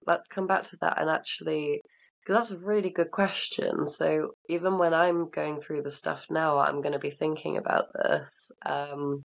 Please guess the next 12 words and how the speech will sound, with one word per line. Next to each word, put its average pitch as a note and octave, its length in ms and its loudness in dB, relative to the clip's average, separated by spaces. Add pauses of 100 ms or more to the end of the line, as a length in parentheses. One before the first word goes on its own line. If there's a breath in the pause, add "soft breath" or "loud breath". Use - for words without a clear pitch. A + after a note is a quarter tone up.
(880 loud breath)
so E3 560 6 (920)
yeah, F3 160 10
the F3 140 6
next, - 400 4
like, - 320 2 (1080 soft breath)
stuff - 380 2
I D#3 40 0
wanna D#3+ 180 4
talk E3 320 0
about D#3 320 4
is D3 160 -4
just, - 760 -6